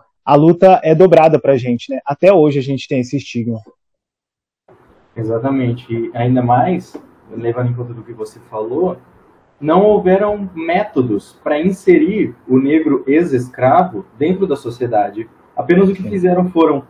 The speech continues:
Speaker 2: dar liberdade pra eles, liberdade entre aspas,
Speaker 1: Em aspas.
Speaker 2: concederam ele o direito civil, porém não tiveram métodos pra reorganizar esses negros dentro da sociedade, pra inseri-los. Aí o que fizeram simplesmente foram jogados na rua.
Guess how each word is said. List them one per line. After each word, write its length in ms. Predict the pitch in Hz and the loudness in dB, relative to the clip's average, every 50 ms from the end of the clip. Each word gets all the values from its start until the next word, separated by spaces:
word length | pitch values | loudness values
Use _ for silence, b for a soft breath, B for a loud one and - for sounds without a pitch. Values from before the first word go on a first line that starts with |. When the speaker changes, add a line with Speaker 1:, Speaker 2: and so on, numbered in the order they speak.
| _ _ _ _ | _ _ _ _
Speaker 2:
dar 260 | 123 139 143 160 185 | 0 2 4 4 4
liberdade 540 | 214 208 185 180 170 156 139 139 135 127 127 - | 2 0 -2 0 0 0 2 0 -2 -2 -4 -8
pra 120 | - 113 107 | -8 -6 -2
eles, 320 | 104 104 117 131 - - | -2 -2 -2 -4 -8 -10
liberdade 500 | 117 107 104 110 110 107 110 110 107 110 | -14 -10 -8 -8 -6 -6 -6 -8 -8 -10
entre 300 | 110 107 - - 110 110 | -14 -18 -16 -10 -8 -4
aspas, 600 | 104 101 101 113 120 - - _ 175 175 180 - | -2 -2 -2 -2 -4 -6 -8 _ -6 -6 -6 -8
Speaker 1:
Em 220 | 117 120 120 120 120 | -12 -10 -8 -8 -6
aspas. 180 | 117 113 117 139 147 | -6 -4 -2 -2 -2
Speaker 2:
concederam 680 | 147 156 151 - 151 139 139 151 165 185 196 185 165 | -2 -2 -2 -2 -2 0 2 2 2 4 4 2 2
ele 440 | 156 147 143 135 135 131 120 120 - - - _ _ _ _ _ | 2 2 2 2 2 2 0 0 -2 -6 -14 _ _ _ _ _
o 80 | - 123 | -6 -6
direito 360 | 123 123 131 135 143 139 - | -2 0 2 2 2 0 -4
civil, 600 | - - 143 139 127 120 127 143 165 208 - - - _ _ _ _ _ _ _ | -8 -6 -6 -6 -4 -2 2 2 2 2 2 -2 -8 _ _ _ _ _ _ _
porém 480 | _ 180 180 175 180 180 196 208 214 208 - | _ 4 6 6 6 4 2 0 -2 -4 -2
não 340 | 185 190 202 220 247 247 247 - - _ | -2 0 0 0 -4 -6 -10 -14 -18 _
tiveram 400 | - 254 196 202 208 214 214 202 | -14 -10 -6 -6 -4 -4 -4 -4
métodos 360 | 202 202 196 - 196 208 214 | -6 -6 -6 -8 -10 -10 -10
pra 360 | - - 196 196 190 - - | -8 -4 -2 -2 -2 -2 -6
reorganizar 1160 | - 131 147 196 233 254 247 233 196 175 175 170 165 156 135 120 127 139 135 135 120 - - - _ _ | -8 0 0 2 2 2 0 0 0 0 0 0 0 0 -2 -2 0 0 0 0 0 -2 -6 -12 _ _
esses 220 | 123 123 127 123 | -6 -6 -4 -2
negros 380 | 120 131 139 139 127 120 117 120 | -2 0 0 0 0 0 -2 -2
dentro 180 | 131 143 139 131 | -2 -4 -4 -4
da 60 | 127 | -6
sociedade, 500 | 123 127 117 - 117 107 104 - - _ | -6 -8 -10 -12 -8 -8 -8 -8 -10 _
pra 100 | _ - | _ -4
inseri-los. 800 | 269 - - - - 160 311 277 269 139 131 113 104 104 - _ b b b b b b | -4 -4 -6 -8 -2 0 2 2 4 4 4 2 0 -4 -8 _ b b b b b b
Aí 100 | - 190 | 0 0
o 40 | 196 | 0
que 80 | 190 - | 0 0
fizeram 260 | 196 190 208 208 208 | 0 0 0 0 -2
simplesmente 460 | - - 240 240 240 233 226 226 - | -6 -8 -8 -6 -4 -4 -4 -4 -2
foram 200 | - 208 208 196 | -2 0 0 2
jogados 380 | 185 196 185 185 180 180 180 180 | 2 2 2 2 2 2 2 0
na 140 | 202 208 | 0 0
rua. 400 | 208 185 196 180 143 120 98 - | 0 0 0 2 2 0 0 -2